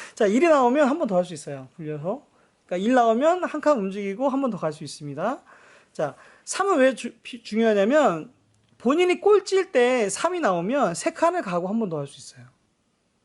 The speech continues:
꼴찌일 경우에는. 자, 꼴찌 경우에 해보고 이게 이제 마해라는 게임하고 많이 비교가 되는 것 같아요. 예, 돼지를 업을 수 있습니다. 예, 마해,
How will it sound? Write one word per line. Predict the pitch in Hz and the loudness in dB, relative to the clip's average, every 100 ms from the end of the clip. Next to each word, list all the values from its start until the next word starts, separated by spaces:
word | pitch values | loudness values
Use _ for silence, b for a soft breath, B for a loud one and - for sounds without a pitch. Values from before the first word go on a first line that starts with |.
| _ _ _ - | _ _ _ -12
꼴찌일 | 302 262 220 | -10 -6 -6
경우에는. | 170 147 139 139 220 - _ _ _ | -4 -8 -8 -12 -16 -20 _ _ _
자, | - 143 | -14 -12
꼴찌 | 208 214 | -10 -8
경우에 | 190 175 | -6 -6
해보고 | 165 - 262 175 147 B B B | -8 -4 0 0 -2 B B B
이게 | - 208 | -6 0
이제 | 233 214 | 4 4
마해라는 | 170 190 294 349 339 320 302 | 4 4 4 6 4 2 0
게임하고 | 294 285 269 240 | 0 2 4 2
많이 | 185 196 | 0 0
비교가 | 190 190 202 | -4 0 2
되는 | 175 175 | 2 -2
것 | 170 | -2
같아요. | 147 151 147 160 175 147 b b b | -2 -4 -6 -4 -4 -8 b b b
예, | 170 160 | -8 -6
돼지를 | 175 208 214 | -2 2 4
업을 | 160 233 | 4 0
수 | 254 | -6
있습니다. | 180 - 151 135 139 139 B B B - | -6 -8 -10 -12 -14 -18 B B B -16
예, | 160 | -10
마해, | 143 165 226 262 - | -2 2 4 2 0